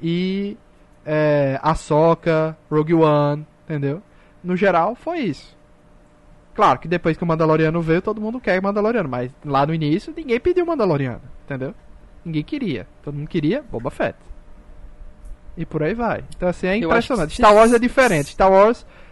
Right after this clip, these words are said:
Speaker 1: decepciona onde todo mundo quer e surpreende onde ninguém quer. E
Speaker 2: Vocês acham que essa, essa, essa onda de séries que rolou, tanto Star Wars quanto em Marvel,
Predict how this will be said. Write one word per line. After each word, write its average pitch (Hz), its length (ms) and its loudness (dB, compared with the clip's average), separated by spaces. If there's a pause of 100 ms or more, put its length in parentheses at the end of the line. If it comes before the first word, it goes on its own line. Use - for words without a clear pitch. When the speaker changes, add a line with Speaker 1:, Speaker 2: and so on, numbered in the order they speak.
Speaker 1:
decepciona 226 1200 2
onde 214 260 0
todo 202 400 2
mundo 196 280 0
quer 190 520 -2 (400)
e 196 300 -2
surpreende 214 840 0
onde 214 200 -2
ninguém 220 300 -6
quer. 151 320 -4 (1600)
E 160 80 -4
Speaker 2:
Vocês 285 240 4
acham 285 300 6
que - 80 -2
essa, 233 440 6
essa, 175 480 4
essa 160 280 2
onda 170 280 4
de 143 120 -4
séries 143 540 2
que - 120 -10
rolou, 135 380 -2
tanto 160 240 -8
Star 143 240 2
Wars 139 220 2
quanto 139 240 -4
em - 20 0
Marvel, 110 500 -4